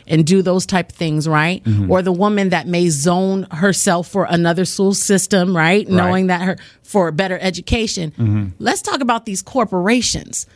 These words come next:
Speaker 2: Mm.
Speaker 1: Let's talk about that, the stealing the billions of dollars that they're stealing daily.
Speaker 2: And, and, and were, they had their P P P loans forgiven.
Speaker 1: Hello.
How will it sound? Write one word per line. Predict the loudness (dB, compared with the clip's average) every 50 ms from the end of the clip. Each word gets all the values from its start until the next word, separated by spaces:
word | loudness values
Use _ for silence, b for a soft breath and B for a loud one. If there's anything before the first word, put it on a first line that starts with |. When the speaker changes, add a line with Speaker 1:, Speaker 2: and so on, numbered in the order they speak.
| b b
Speaker 2:
Mm. | 4 4 4
Speaker 1:
Let's | 4 2 0
talk | -2 -2 0 0
about | 0 0 0 0 -2 -4 -2 0
that, | 0 0 0 -2 -4 -8 -8
the | -6 -4
stealing | -4 -4 -6 -6 -4 -2 0 0 0 0 0 2 2 2
the | 2 0
billions | -2 0 0 2 2 2 2 2 2 2 2 2
of | 0 0 0
dollars | 2 2 2 4 4 2 2 2 2
that | 0 -2 0 2
they're | 2 2 2 0
stealing | -2 -4 -6 -8 -6 -2 2 2 4 4 4 2 2 2 2 2
daily. | 2 0 0 0 -2 -2 -2 0 0 0 0 -2 -2 -2 -2
Speaker 2:
And, | -2 -2 -2 -2
and, | -2 -2 -2 -2 -2 -2
and | -2 -2 -2 -2 -4 -6 -4 2
were, | 2 2 4 4
they | 2 2
had | 2 2 0 0 0
their | -2
P | 0 0 0 0
P | 2 0 0
P | 2 2 2 2 2
loans | 0 0 2 2 2 0 0
forgiven. | 0 0 0 0 0 -2 -2 0 0 0 0 0 -2 -2 -2 0 -2 -4 -4 -6 -8 -10
Speaker 1:
Hello. | -12 -6 -2 0 0 0 -2 -4